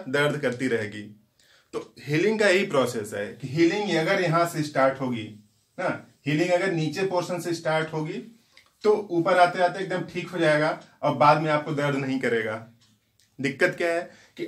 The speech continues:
अगर वुंड हीलिंग ऊपर हो गई, नीचे वाला टिश्यू वैसे ही रहा, इसको ठीक से रिपेयर नहीं किया गया, तो नीचे वाला टिश्यू अगर वैसे ही रहा तो एक कुछ दिनों में भर तो जाएगा पूरा,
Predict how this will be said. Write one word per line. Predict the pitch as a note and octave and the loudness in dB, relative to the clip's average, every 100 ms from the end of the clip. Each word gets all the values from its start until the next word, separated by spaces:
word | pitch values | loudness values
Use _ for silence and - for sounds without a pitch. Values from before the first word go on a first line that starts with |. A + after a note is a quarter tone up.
| - | -4
अगर | D3 F3+ | 4 6
वुंड | F3+ F3+ | 6 2
हीलिंग | D#3+ E3+ F3+ F#3+ - | 0 0 0 -2 -8
ऊपर | D3 D3+ F3 F3 | -6 2 6 6
हो | E3+ | 4
गई, | D3+ E3+ A3 - _ _ _ | 0 -6 -10 -18 _ _ _
नीचे | C#3 D#3 D3+ G3 | -4 -4 -2 -2
वाला | G3 | 0
टिश्यू | G3 F3+ E3 G#3 | 0 -2 -4 -2
वैसे | F#3 D3+ D3 F#3 | 0 0 -2 -2
ही | F#3 | 0
रहा, | D#3 C#3+ C#3 - - _ _ _ _ - | 2 2 2 -2 -14 _ _ _ _ -12
इसको | D#3 G3 | -10 -8
ठीक | - F#3+ F#3+ | -8 -8 -6
से | F#3+ | -2
रिपेयर | F3 E3 E3+ E3+ | 0 2 2 2
नहीं | D#3 D#3 | 2 -2
किया | D3+ D3+ | 0 -2
गया, | D3 E3 | 0 -4
तो | - _ _ _ E3 | -8 _ _ _ -4
नीचे | D3+ D#3 G3 | -2 0 0
वाला | G3 G3 | 0 2
टिश्यू | F3 E3 G3 | 0 -2 -2
अगर | G3 F3+ | 2 2
वैसे | D#3+ D#3 F#3 | 2 0 -2
ही | F#3+ | 0
रहा | E3 D#3+ - - _ _ | 2 2 -2 -12 _ _
तो | F3 | -10
एक | - F3 F#3+ | -6 -4 -4
कुछ | G3+ | -4
दिनों | E3 F#3+ | -4 -4
में | G#3+ E3 | -4 0
भर | D#3+ F#3+ | 0 0
तो | G#3 | 0
जाएगा | G3 G#3+ A3 | 0 2 0
पूरा, | B2+ A#2+ A2+ - | -2 -2 -4 -6